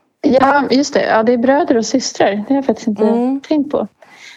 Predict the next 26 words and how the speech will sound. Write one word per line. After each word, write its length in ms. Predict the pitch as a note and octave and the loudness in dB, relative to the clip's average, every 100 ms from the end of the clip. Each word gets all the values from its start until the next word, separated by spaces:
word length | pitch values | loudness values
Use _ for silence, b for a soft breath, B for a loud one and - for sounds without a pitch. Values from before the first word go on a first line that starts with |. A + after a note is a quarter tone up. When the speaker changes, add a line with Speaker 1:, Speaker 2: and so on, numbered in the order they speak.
| B | B
Speaker 1:
Nej, 160 | B3 B3+ | -2 0
men 160 | C4+ C4+ | 2 2
det 80 | |
var 100 | C4+ C4+ | 2 2
jätteroligt 640 | C4 C4 B3+ B3 A#3 A3+ | 2 2 2 2 0 -2
också. 300 | A3+ - A3+ | -4 -2 -2
Jag 200 | A3 G#3+ | 0 -2
tycker 220 | A3 A3 | -2 -2
också 420 | G#3+ - G#3+ G3+ F#3 _ | -2 -2 -2 -2 -6 _
att 560 | - G3 - - - - _ _ B B B B B | -4 -4 -6 -18 -20 -20 _ _ B B B B B
Susanne 540 | _ A#3 G3+ G#3 F#3+ F#3 | _ -6 0 0 0 -4
skriver 440 | - G#3 - - | -4 -4 -4 -4
så 400 | G3+ - - - | -4 -4 -4 -4
härligt 500 | F#3+ - G#3 G#3 F3+ | -4 -4 -2 -6 -4
och 80 | G3+ | -4
roligt. 440 | - G#3 G#3 - | -4 -4 -8 -6
Och 240 | - - G#3+ G#3+ | -6 -6 -8 -8
jag 180 | G#3+ G3 | -8 -4
fick 360 | F#3+ - - G3+ | -6 -6 -16 -8
Speaker 2:
Mm. 180 | G3 G3 | -8 -4
Speaker 1:
direkt 380 | G#3 F#3+ - | -4 -6 -6
väldigt 240 | G#3+ A3+ G#3 | -4 -4 -6
mycket 240 | F#3 G3+ | -6 -4
bilder 400 | F#3+ G3 G3 A3+ | -4 -4 -4 -6
i 220 | A#3 A#3+ G3 | -6 -6 -6
huvudet 320 | A3+ B3 | -6 -8